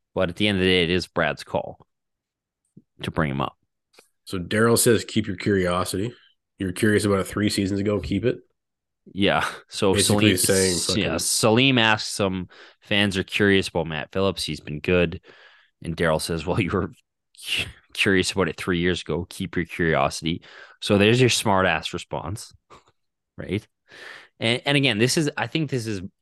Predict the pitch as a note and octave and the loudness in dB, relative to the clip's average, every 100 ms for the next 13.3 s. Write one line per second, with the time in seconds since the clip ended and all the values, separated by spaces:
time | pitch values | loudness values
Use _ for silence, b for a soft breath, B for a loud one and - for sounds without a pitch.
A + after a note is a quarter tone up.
0 | b b b F#3+ F#3+ E3+ D3 D#3 D#3+ - | b b b 0 4 6 6 6 4 2
1 | C3+ B2 A#2 F2+ - _ _ _ _ _ | 0 0 -2 -6 -10 _ _ _ _ _
2 | G#2 G#2 F#2+ F2+ D2+ _ _ _ _ _ | -8 -6 -4 -6 -8 _ _ _ _ _
3 | _ _ _ - G2+ A#2 A2+ G2+ G2+ G2 | _ _ _ -20 -6 0 2 2 0 -2
4 | G2+ - F#2+ G#2 G#2+ F2+ E2 F#2+ F#2 F#2+ | -4 -6 -8 -6 -6 -8 -6 -2 0 2
5 | F2+ E2+ F2 F#2+ - G#2+ G2+ - B2+ B2 | 0 2 2 2 0 -2 -2 -2 -2 0
6 | G#2 - G#2 - B B B - F#3 G3 | -2 0 -2 -4 B B B -2 2 4
7 | E3 D3 G#2+ C#3+ G#2+ - G#2 - F#2+ F2+ | 4 2 0 -2 -2 -2 -8 -6 -4 -4
8 | F2 F2 F#2 G#2 F2 F2 F2 - - E2+ | -4 -6 -4 -4 0 0 -2 -8 -6 -6
9 | E2+ - - F2 F2 - F#2 E2 E2+ F2 | -4 -8 -6 -2 -2 -4 -6 -6 -6 -6
10 | D#2 D#2 F#2 G#2+ F2+ G#2 G#2 A2+ A2+ b | -6 -6 -6 -6 0 0 0 -4 -8 b
11 | b b b - G#2 G2 F#2+ F2 - - | b b b -2 2 2 2 0 -2 -12
12 | _ _ - G2 G2+ E2+ - D#2+ F#2+ F2+ | _ _ -12 -8 -4 -4 -6 -6 -2 -2
13 | - D2 D2 | -2 -8 -10